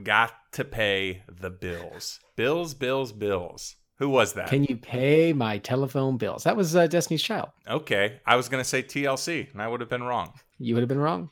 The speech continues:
Speaker 1: I would have been wrong. But we got bills to pay, uh, and we pay those bills via sponsorship. So, uh, I have some ad copy right here,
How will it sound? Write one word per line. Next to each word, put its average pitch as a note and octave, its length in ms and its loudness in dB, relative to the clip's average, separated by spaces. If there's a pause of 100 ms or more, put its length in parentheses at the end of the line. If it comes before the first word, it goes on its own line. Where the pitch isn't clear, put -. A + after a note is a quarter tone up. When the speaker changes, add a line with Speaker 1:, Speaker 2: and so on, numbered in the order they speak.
Speaker 1:
I F#2+ 120 -12
would F#2+ 100 -8
have G2 80 -12
been A2+ 160 -8
wrong. C3 380 -2
But F3 240 -2 (320)
we F#3 100 -6
got F#3+ 200 4
bills F3+ 240 0
to C#3+ 100 -10
pay, D#3+ 540 0 (180)
uh, A#2+ 400 2
and A2+ 260 -2
we D3+ 80 -6
pay C#3+ 240 -4
those A2 200 -4
bills A#2 280 -6
via A#2+ 320 -2
sponsorship. - 1040 -6 (140)
So, G2+ 540 -2
uh, G2 400 -2 (200)
I G#2 160 -2
have G#2 180 -4
some G2 200 -14
ad G2+ 260 -4
copy F#2+ 400 -8
right F#2 260 -12
here, G3+ 460 -8